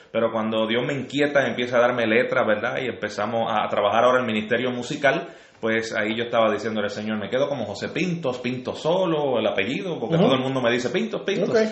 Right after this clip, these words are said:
Speaker 1: Y sentí, pues, Pintos Ministry. Yo digo, bueno, y por eso, pues, tomamos la decisión de ponerle ese nombre.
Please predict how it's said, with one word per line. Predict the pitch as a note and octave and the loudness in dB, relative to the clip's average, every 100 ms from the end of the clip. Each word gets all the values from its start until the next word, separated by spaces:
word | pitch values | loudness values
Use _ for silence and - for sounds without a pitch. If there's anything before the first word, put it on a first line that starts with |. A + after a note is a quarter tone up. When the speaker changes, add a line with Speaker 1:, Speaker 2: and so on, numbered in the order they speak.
| - - - | -4 -16 -8
Speaker 1:
Y | A#2+ A#2 A2+ A2 G#2+ | -2 0 2 4 2
sentí, | G#2+ A2+ A2+ D#3+ | 0 -2 0 -2
pues, | E3 C3 - | 2 2 2
Pintos | C#3 C#3 C3+ | 0 2 2
Ministry. | A#2 G2+ F2+ - E2+ F2+ | 2 -2 -4 -8 -10 -8
Yo | |
digo, | G2 F2+ | -6 -4
bueno, | F2+ E2+ - | -6 -8 -10
y | G#2+ | -6
por | G#2+ A2 | 2 2
eso, | B2 B2 | 2 0
pues, | A#2 G#2+ | -2 -2
tomamos | A2 A2 B2+ | -2 0 2
la | B2+ | 4
decisión | B2 B2+ A2+ A2+ | 2 0 -4 -4
de | A2 F2+ | -2 -2
ponerle | A2 A2 G#2+ | 0 0 0
ese | G#2+ G#2 | -2 -4
nombre. | F2+ E2 | -8 -10